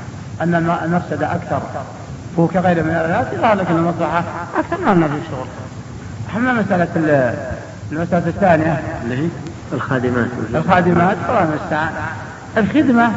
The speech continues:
Speaker 1: في أصل الشرع جائزة، لكن ما وراء هذه الخدمة الخادمة، الخدمة تجد آداب. الكافرة ما تستخدم نهائيا، نهائيا الكافرة ما تستخدم ولا الكافر،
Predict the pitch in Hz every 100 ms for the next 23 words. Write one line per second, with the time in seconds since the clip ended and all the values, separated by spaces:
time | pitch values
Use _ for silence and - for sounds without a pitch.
0 | - 214 196 254 185 160 - 185 247 311
1 | 262 180 - - - - - - - -
2 | - - 143 196 240 240 214 175 135 107
3 | 135 160 269 269 247 220 196 185 175 131
4 | 147 139 143 151 123 120 127 - - -
5 | - - - 147 220 220 202 226 202 208
6 | - - - - - - - 214 220 214
7 | 233 226 220 - 220 - - - - -
8 | - - 170 247 254 226 233 233 254 240
9 | - 190 180 180 165 160 135 120 101 -
10 | - - - - - - - - - -
11 | 147 254 185 139 151 226 311 302 - 202
12 | 170 160 190 - 170 254 254 196 170 151